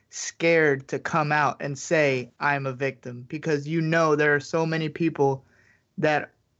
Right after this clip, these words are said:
are a victim and will not admit it because they don't wanna be as embarrassed, or they're scared that maybe the person who raped them being a loved one, they don't want them in trouble. There's so many different factors.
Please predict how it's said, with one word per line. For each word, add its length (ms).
are 260
a 80
victim 420
and 180
will 180
not 180
admit 280
it 120
because 360
they 140
don't 280
wanna 220
be 180
as 140
embarrassed, 600
or 140
they're 160
scared 480
that 160
maybe 240
the 120
person 340
who 60
raped 320
them 160
being 220
a 80
loved 320
one, 300
they 120
don't 180
want 240
them 160
in 80
trouble. 400
There's 240
so 160
many 180
different 400
factors. 540